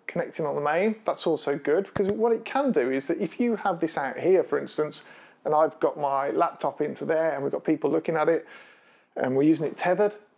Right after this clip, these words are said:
then actually they can use that to touch and move stuff around, which is actually, that's quite a neat little feature. So I've found so many more uses out for this since I've had it, which I find really strange that I've managed to do that.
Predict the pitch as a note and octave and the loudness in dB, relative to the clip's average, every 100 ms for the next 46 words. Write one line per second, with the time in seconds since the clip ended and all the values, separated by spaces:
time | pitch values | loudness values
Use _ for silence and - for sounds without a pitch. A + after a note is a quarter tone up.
0 | _ F#3+ G3 - - E3+ E3 G#3 G3+ G#3 | _ -4 -2 -4 -4 -2 0 0 0 2
1 | G#3+ E3+ F#3+ C#3+ - - - D#3 - - | 0 0 -4 -6 -14 -8 -4 -4 -4 -12
2 | - _ _ D#3+ D#3+ F3 - F#3+ D#3 E3+ | -14 _ _ -4 0 0 0 -4 0 0
3 | G3+ C3+ D#3 - A#3 A#3+ - C3+ - _ | 0 -4 -4 -2 -2 -4 -4 -4 -4 _
4 | _ - - - G#3 F#3+ G3 A3+ D#3 - | _ -16 -12 -8 -4 -2 -2 -2 -2 0
5 | A#3 F#3+ - - - _ _ _ _ - | -2 -2 -6 -8 -20 _ _ _ _ -8
6 | - A#3+ A#3+ B3+ A3+ - - A#3+ A3+ G#3+ | 0 0 2 2 2 0 0 4 6 6
7 | F#3+ F#3 E3+ F3 A3 - C#3+ A#2+ A2+ - | 6 4 4 2 2 0 -2 -2 -6 -6
8 | D3 - - D#3 D3+ C3+ - D3+ F#3+ - | -4 -4 -6 -6 -6 -6 -2 2 2 2
9 | F3 - C#3 - D3+ A2+ C#3+ D3+ D3+ D3+ | 0 0 0 2 2 2 2 2 2 0
10 | - _ _ _ _ _ - - - D#3 | -2 _ _ _ _ _ -16 -8 -2 2
11 | G#3 A#3+ F4 - - - - _ _ F3 | 2 2 0 -4 -16 -20 -20 _ _ 0
12 | D#3 E3+ E3 D3 - D3+ F3 G#3 G#3 - | 0 0 0 -2 -4 2 4 6 6 4